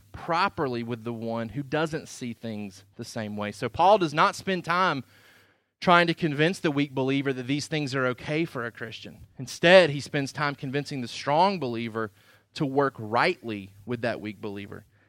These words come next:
Both the weak believer and the strong believer are concerned about the other falling away. That's, that's ultimately the concern here.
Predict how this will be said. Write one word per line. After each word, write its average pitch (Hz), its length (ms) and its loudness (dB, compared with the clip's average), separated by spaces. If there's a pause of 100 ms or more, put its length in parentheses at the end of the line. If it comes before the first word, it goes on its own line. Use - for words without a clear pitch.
(920)
Both 202 220 12
the 202 80 6
weak 202 220 8
believer 214 280 10
and 202 80 8
the 180 40 4
strong 208 340 8
believer 208 300 8
are 180 40 6
concerned 196 480 4
about 196 200 6
the 190 100 6
other 196 160 8
falling 196 460 6
away. 175 460 6
That's, 175 200 2
that's 208 220 4
ultimately 214 360 6
the 180 80 4
concern 208 480 4
here. 131 260 -4